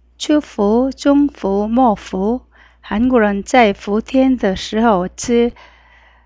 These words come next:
参鸡汤。韩国人觉得参鸡汤有助于夏季的身体健康、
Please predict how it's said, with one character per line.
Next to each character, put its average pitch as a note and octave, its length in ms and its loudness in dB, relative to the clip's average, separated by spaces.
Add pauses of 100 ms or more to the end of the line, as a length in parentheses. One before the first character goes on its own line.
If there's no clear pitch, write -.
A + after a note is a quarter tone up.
(260)
参 C4+ 320 0
鸡 B3+ 320 0
汤。 C4 460 -2 (640)
韩 A#3 300 0
国 A#3+ 120 2
人 F#3+ 200 -4
觉 F#3+ 280 -2
得 F3+ 280 -4 (200)
参 C4 280 -2
鸡 B3+ 180 0
汤 B3+ 580 -2
有 F#3 540 -4 (1800)
助 G#3+ 480 0
于 F#3+ 460 -2 (240)
夏 F#3+ 720 -2 (680)
季 G#3+ 380 -2
的 E3 400 -8
身 C#4+ 280 2
体 F3 300 -4
健 G#3 220 -4
康、 G#3 400 -4